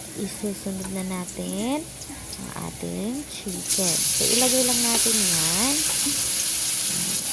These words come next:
So, ilang piraso lang yan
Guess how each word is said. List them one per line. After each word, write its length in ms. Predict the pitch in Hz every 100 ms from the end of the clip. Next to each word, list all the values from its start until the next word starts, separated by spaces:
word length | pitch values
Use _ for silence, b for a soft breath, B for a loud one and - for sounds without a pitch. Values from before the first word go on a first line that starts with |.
| - - - - - - - -
So, 80 | 190 180 190 -
ilang 200 | 190 196 196
piraso 480 | 196 196 190 - 185
lang 160 | 190 208
yan 260 | 196 170